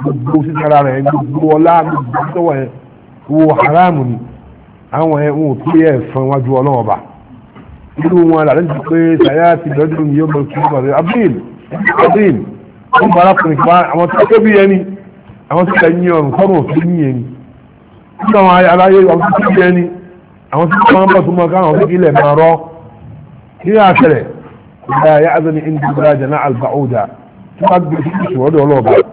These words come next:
kò ní tẹ̀wọ̀n tó yẹ, kò yẹ kanú yẹ fún. Ọlọ́mọ sì fi gbé ọlọ́ọ̀bà. Báwo kò tẹ̀lé ní ti ẹ̀yẹ yẹn? Àwọn tó kọ́kọ́ wọ́n tẹ̀lé súnà níbi sílám ni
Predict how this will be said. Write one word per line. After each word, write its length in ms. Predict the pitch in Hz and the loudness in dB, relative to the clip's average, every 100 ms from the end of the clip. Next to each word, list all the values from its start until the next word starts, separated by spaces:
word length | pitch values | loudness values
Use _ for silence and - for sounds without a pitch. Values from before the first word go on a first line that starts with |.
| - - - - | -20 -20 -20 -18
kò 120 | - | -10
ní 320 | 135 151 180 180 - | -6 -4 -4 -6 -2
tẹ̀wọ̀n 320 | - 180 127 - - | 0 0 -2 -8 -12
tó 60 | 165 | -4
yẹ, 380 | 156 147 143 127 | 0 2 2 0
kò 160 | 123 127 | -4 -4
yẹ 120 | 160 | -4
kanú 320 | - 147 156 | -2 -4 -2
yẹ 200 | 127 131 | -2 -2
fún. 180 | - 98 - - - - - - - | -4 -14 -18 -12 -8 -8 -10 -18 -12
Ọlọ́mọ 220 | 143 139 135 | -6 -6 -6
sì 140 | 107 | -10
fi 120 | - - | -6 -6
gbé 100 | 117 110 | -4 -6
ọlọ́ọ̀bà. 280 | 104 90 - - - - - - - | -6 -10 -16 -20 -20 -20 -20 -4 2
Báwo 160 | 196 208 | 4 4
kò 160 | 214 | 2
tẹ̀lé 160 | 170 190 | 2 2
ní 100 | 190 | 0
ti 60 | 160 | 2
ẹ̀yẹ 220 | 147 170 170 | 2 2 2
yẹn? 140 | 139 135 - - - _ - | -2 -6 -16 -20 -20 _ -18
Àwọn 300 | - 123 139 | -10 -6 -6
tó 100 | 135 156 | -6 -6
kọ́kọ́ 220 | 135 151 | -6 -4
wọ́n 140 | 160 156 143 | -6 -6 -6
tẹ̀lé 220 | 127 131 - | -6 -6 -6
súnà 220 | 156 131 | -8 -6
níbi 160 | 139 123 | -8 -8
sílám 260 | 139 143 123 107 | -6 -4 -4 -6
ni 220 | 107 | -8